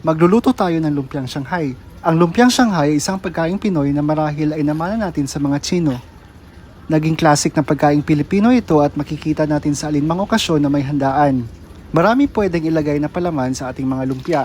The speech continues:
Nasa atin na lang kung papaano natin ito pasasarapin. At ito na nga yung sariling version ko ng lumpiang Shanghai. So guys, bago tayo magluluto, bibili muna tayo ng mga ingredients sa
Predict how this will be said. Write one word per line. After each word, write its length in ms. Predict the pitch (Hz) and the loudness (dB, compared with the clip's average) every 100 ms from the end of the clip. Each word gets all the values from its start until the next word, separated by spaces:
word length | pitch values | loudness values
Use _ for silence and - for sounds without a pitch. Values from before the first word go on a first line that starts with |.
| - | -2
Nasa 240 | 135 - 131 | -6 -4 -4
atin 240 | 131 147 | -2 -2
na 80 | 175 | -2
lang 160 | 147 | -2
kung 160 | 135 156 | -4 -6
papaano 400 | 151 143 127 139 | -6 -4 -4 -2
natin 320 | 139 135 143 | -4 -4 -6
ito 160 | 135 135 | -6 -6
pasasarapin. 880 | 131 131 139 151 143 - 175 131 113 - - - - | -6 -6 -6 -4 -6 -2 -2 -2 -6 -16 -20 -20 -6
At 80 | 143 | -2
ito 160 | 185 240 | 0 2
na 80 | 262 | 4
nga 240 | 208 165 | 6 4
yung 160 | 165 156 | 4 2
sariling 320 | 160 160 165 | 0 0 0
version 400 | 147 143 190 175 | -2 -2 -6 -4
ko 160 | 143 | -2
ng 160 | 139 143 | 0 0
lumpiang 320 | 139 - 135 | -2 -4 -6
Shanghai. 400 | 131 143 143 143 123 - - - - - | -4 -6 -4 -4 -4 -10 -20 -20 -18 -2
So 160 | 160 | 2
guys, 240 | 156 170 - | 4 2 2
bago 240 | 151 156 | 2 2
tayo 160 | 156 147 | 2 2
magluluto, 640 | 147 147 165 247 - 151 | 2 0 0 0 0 -2
bibili 400 | 143 175 190 226 | -2 -4 -4 -2
muna 240 | 247 220 190 | -2 -2 -4
tayo 240 | 165 151 | -4 -2
ng 160 | 151 147 | -2 -2
mga 140 | 147 175 | -4 -6
ingredients 640 | 165 143 131 135 131 131 - - - | -4 -4 -2 -4 -4 -6 -10 -12 -12
sa 160 | - | -6